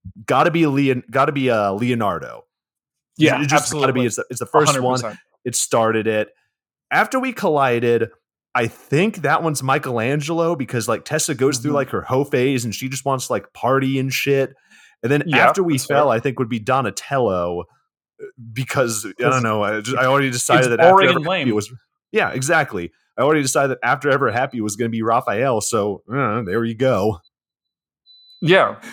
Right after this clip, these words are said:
Speaker 2: exactly. Exactly. It's just, it's just logical at that point. You know what I'm saying? It's kinda like, it's, you got, you got hoe phase, you got lead, you got lead, and then you got boring, and you're like,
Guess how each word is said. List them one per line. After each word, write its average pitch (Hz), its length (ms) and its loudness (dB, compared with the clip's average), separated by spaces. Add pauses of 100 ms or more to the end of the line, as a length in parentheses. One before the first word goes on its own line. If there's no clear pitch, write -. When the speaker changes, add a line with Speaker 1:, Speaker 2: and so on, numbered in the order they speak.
Speaker 2:
exactly. 156 680 0 (200)
Exactly. 143 680 0
It's 147 220 0
just, 175 360 0 (300)
it's 185 180 2
just 247 200 -2
logical 139 680 -2 (180)
at 123 200 -6
that 113 300 -12
point. 123 280 -18
You 139 100 -16
know 135 100 -4
what 139 120 2
I'm 139 100 -6
saying? 156 380 0
It's 151 140 -2
kinda 196 240 4
like, 170 260 2 (280)
it's, 175 300 0 (220)
you 175 160 4
got, 185 400 6 (320)
you 175 100 -4
got 214 380 0 (200)
hoe 214 360 4
phase, 269 580 -4
you 180 120 -4
got 170 440 4
lead, 208 420 -4
you 165 100 -6
got 139 360 2
lead, 196 420 -6 (580)
and 170 160 4
then 185 100 2
you 190 80 -6
got 170 380 2
boring, 156 540 6
and 143 120 -6
you're 156 100 0
like, 147 200 2